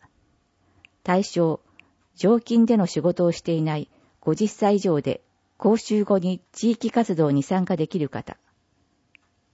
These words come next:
講習会に全日程参加できる方。定員、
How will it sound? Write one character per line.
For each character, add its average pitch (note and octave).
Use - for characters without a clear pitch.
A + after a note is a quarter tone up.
講 A#3
習 B3+
会 F3+
に D3+
全 A3+
日 D3+
程 D#3+
参 F3+
加 F#3+
で D#3+
き -
る D#3
方。 -
定 F3
員、 D#3+